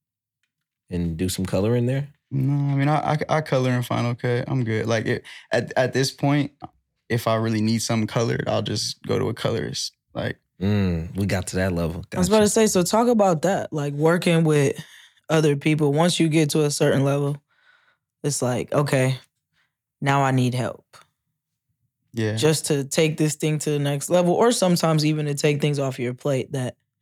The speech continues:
Speaker 3: normally may take you two months. <laughs> Now you can,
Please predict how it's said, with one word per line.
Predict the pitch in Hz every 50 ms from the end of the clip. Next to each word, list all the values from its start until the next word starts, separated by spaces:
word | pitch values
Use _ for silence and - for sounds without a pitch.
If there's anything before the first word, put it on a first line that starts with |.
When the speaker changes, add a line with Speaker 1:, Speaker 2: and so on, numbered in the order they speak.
| _ _ _ _ _ -
Speaker 3:
normally | 156 170 170 175 180 175 170 170
may | 170 160 156
take | 156 - 175 175 165 -
you | 151 147
two | 143 - 156 143
months. | 135 127 120 120 131 127 120 - - - - - - -
<laughs> | - -
Now | 240 202 190 196 185 170
you | 170 185 185 170
can, | 147 - 170 160 151 143 143 143